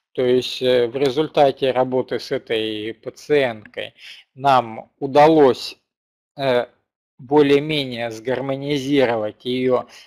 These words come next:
меридиональную систему и,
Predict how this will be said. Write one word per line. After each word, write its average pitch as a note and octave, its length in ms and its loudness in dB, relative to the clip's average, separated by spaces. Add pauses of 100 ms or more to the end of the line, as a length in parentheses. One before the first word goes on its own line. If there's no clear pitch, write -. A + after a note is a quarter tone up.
(140)
меридиональную C3 1300 0
систему C3+ 880 -6 (1600)
и, E3 380 -2